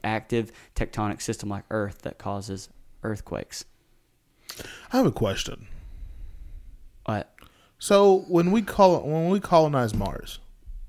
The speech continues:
Speaker 2: 'cause there's no, there's no continents on Mars. It's just one big planet.
Speaker 1: Yeah.
Speaker 2: There's not an ocean.
Speaker 1: No. I mean, there's water.
Speaker 2: There's water, but there's no oceans.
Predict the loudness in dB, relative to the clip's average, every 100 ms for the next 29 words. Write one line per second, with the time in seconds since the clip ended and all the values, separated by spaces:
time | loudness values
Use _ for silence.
0 | -14 -16 -16 -20 -20 -20 -20 -20 -20 -20
1 | _ -20 _ _ _ _ -2 4 4 4
2 | 4 6 6 2 0 2 4 2 2 2
3 | 2 0 -6 -8 -8 -8 -4 -4 -6 -10
4 | -16 _ _ _ _ _ _ _ _ _
5 | _ _ _ _ _ 0 2 2 2 2
6 | -2 -8 _ _ _ _ _ _ 4 4
7 | 4 -2 -4 -6 -14 -10 -8 -8 -12 _
8 | _ _ -20 _ _ _ _ _ 2 4
9 | 6 6 4 4 0 -4 -8 -12 -18 -20
10 | -20 -20 -20 _ -12 -12 -12 _ -2 0
11 | 0 -2 -2 -2 -4 0 4 8 8 8
12 | 2 2 4 4 4 0 -8 -12 -14